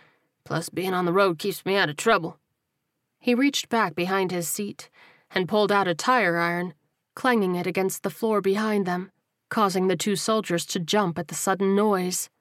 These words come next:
"But just in case trouble finds me," he said with a grin, "I'm ready for it." Jones and Watkins laughed, though it was a little strained. They turned front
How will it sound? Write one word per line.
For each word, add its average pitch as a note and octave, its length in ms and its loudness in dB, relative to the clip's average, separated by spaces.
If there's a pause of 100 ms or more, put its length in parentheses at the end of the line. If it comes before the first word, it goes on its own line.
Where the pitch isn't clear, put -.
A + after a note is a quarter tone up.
(800)
"But - 160 -14
just E3+ 280 -4
in E3 120 0
case E3+ 320 2
trouble F3 280 0
finds G3 520 2
me," F3 240 -4 (420)
he A3+ 180 2
said G#3 320 2
with F3 160 -2
a F3+ 60 0
grin, F#3 500 2 (640)
"I'm E3 260 -2
ready F#3 280 2
for F3 320 -2
it." E3 160 -6 (920)
Jones G3+ 440 2
and F#3 160 2
Watkins F#3+ 540 2
laughed, F3+ 580 -2 (400)
though C4 160 2
it A3+ 160 0
was A#3 260 0
a A3+ 80 2
little A#3 240 2
strained. F3 760 0 (880)
They C4 120 2
turned D#4 300 4
front G3+ 440 -2